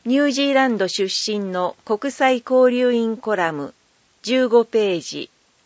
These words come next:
知って三原。十六ページ。行事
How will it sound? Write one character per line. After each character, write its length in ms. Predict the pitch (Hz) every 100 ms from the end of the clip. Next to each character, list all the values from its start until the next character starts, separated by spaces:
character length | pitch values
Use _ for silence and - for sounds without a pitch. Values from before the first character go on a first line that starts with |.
| _ _ _ _ _ _ _ _
知 260 | - - 247
っ 60 |
て 380 | 233 _ 262 262
三 160 | 220 226
原。 480 | 233 220 202 196 - _ _ _ _ -
十 280 | 165 233 240
六 300 | 226 214 208
ペ 300 | - 190 170
ー 40 |
ジ。 280 | 156 147 135 _ _ _ _ _ _ _ _ _ _ _ _
行 320 | - 285 277 226
事 320 | 160 165